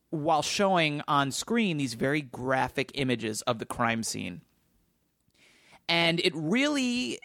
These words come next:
it's so disturbing and troubling, but it also really hits home how this potentially happened, allegedly happened, whatever you want to say,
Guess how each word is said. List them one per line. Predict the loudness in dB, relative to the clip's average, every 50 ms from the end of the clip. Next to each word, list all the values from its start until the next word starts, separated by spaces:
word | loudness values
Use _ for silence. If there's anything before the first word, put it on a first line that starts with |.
| -18 -20 _ _ _ _ _ _ _ _ _ _
it's | -2 -2 -2 -2 -6 -8 -10 -10 -12
so | _ -8 -6 -2 0 2 2 2 2 0
disturbing | -2 -4 -8 -8 -8 -6 -2 0 2 2 4 2 2 2
and | 0 -2
troubling, | -4 -2 0 0 2 2 2 2 0 0 -2 -6 -10 -18 -6 _
but | 0 2
it | 2
also | 2 2 0 0 0 0
really | 0 0 0 0 0 0 0 0 -2 -4
hits | -6 -6 -6 -6 -6 -6 -6
home | -4 -2 0 2 2 0 -2
how | -4 -4 -2 0 2 2 2 2 0 0 -2 -4 -10 -10
this | -4 -2 -2 -2 -2 -6 -10 -12 _ _ _ _
potentially | -8 -8 -8 -8 -6 -6 -6 -6 -6 -6 -6 -6 -6 -6 -4
happened, | -4 -4 -4 -4 -6 -8 -10 -6 -4
allegedly | -2 0 2 2 2 2 0 -6 -8 -8 -8 -10 -6
happened, | -6 -6 -6 -6 -8 -10 -8
whatever | -4 -4 -4 -2 -2
you | -4 -4
want | -4 -4 -6
to | -8
say, | -8 -4 -2 -2 0 0 -2 -4